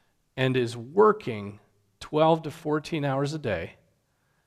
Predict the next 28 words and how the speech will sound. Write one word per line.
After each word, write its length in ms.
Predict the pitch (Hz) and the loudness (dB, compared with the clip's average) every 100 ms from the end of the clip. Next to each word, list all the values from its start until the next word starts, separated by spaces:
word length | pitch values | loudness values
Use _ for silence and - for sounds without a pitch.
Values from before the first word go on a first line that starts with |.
| _ _ _ | _ _ _
you 160 | 127 156 | -6 -4
should 280 | - 208 147 | -2 -4 4
go 220 | 156 180 | 6 8
to 100 | 190 | 6
him 140 | 180 | 4
and 140 | 151 147 | 2 0
you 60 | |
should 220 | 143 160 | -2 -6
say, 520 | - - 98 92 107 - _ _ _ | -8 -2 -2 -2 -6 -18 _ _ _
"This 240 | 123 - | -6 -6
is 100 | 226 | -6
sin. 580 | - - 202 135 139 160 - _ _ _ _ _ _ _ _ | -6 -2 0 0 0 -6 -12 _ _ _ _ _ _ _ _
You 240 | 123 151 190 | -2 4 8
need 220 | 196 190 | 8 6
to 100 | 190 | 2
go 480 | 156 143 131 135 135 | 6 6 6 2 -2
read 400 | 127 139 185 170 | 0 4 4 4
your 160 | 202 | 4
Bible 760 | 160 143 135 127 123 120 - - - _ _ _ _ _ _ _ _ - - - _ _ | 8 8 8 6 4 2 0 -14 -20 _ _ _ _ _ _ _ _ -20 -20 -20 _ _
and 240 | 160 151 | 2 2
contemplate 840 | 147 - 175 175 170 139 156 139 143 | 2 6 8 8 4 0 4 4 4
the 80 | |
Lord, 480 | 139 127 110 107 107 - | 2 4 4 2 0 -4
and 240 | 131 127 | -2 0
then 160 | 131 120 | -2 -2
come 260 | - 117 | -4 -4
feed 320 | - 113 95 | -6 -8 -8
us 520 | 82 73 - - - | -8 -12 -14 -16 -18